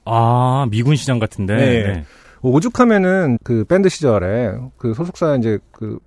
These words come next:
Speaker 2: 밴드 해체하고 이제 소속사 그 대표님하고는 아직도 뭐 연락을 하고 지내는데
Speaker 1: 네.
Speaker 2: 그 즈음에 이제 해체하고 그럴 때, "아, 그 형 그래도 뭐 어쩌고저쩌고 뭐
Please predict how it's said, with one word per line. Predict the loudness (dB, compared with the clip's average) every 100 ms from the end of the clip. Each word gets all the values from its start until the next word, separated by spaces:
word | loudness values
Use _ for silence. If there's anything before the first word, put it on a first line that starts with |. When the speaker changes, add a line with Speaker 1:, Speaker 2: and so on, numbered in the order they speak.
| -8
Speaker 2:
밴드 | -6 -2
해체하고 | -4 2 0 2
이제 | 0
소속사 | -2 -4 -2 -4 -4
그 | -4
대표님하고는 | -4 0 2 4 2 2 0 0 -2
아직도 | -6 -2
뭐 | 0
연락을 | 0 0 -2
하고 | -4
지내는데 | -4 -4 -4 -2 2
Speaker 1:
네. | 2 0 -8 -20 -20 -20 _ _
Speaker 2:
그 | 2 2
즈음에 | 4 4 4
이제 | 0 -4
해체하고 | -2 -2 0
그럴 | -2 -2
때, | 0 0 0 -4
"아, | -8
그 | -4
형 | -4
그래도 | 0 -2 0
뭐 | -2
어쩌고저쩌고 | -2 -6 -4 -4
뭐 | -4 -4